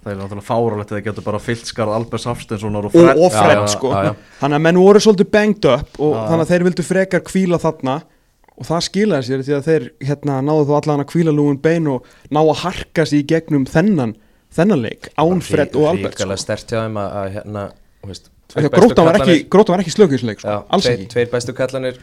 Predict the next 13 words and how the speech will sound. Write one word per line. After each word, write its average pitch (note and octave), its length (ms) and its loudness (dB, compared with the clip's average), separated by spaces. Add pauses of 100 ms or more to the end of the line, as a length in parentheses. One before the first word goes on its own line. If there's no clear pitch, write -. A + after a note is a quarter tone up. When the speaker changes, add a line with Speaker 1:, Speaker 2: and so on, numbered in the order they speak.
Speaker 3:
fjarverandi C#3 520 -4
og A#2 100 -4
ná A#2+ 180 -6
samt B2+ 360 -10
að, B2 160 -8
að, B2 240 -12
hérna, B2 240 -12
halda C3 320 -8
markinu C3 320 -12
hreinu C3 320 -6
og, B2+ 320 -6
og, B2 80 -10
hérna, B2+ 300 -14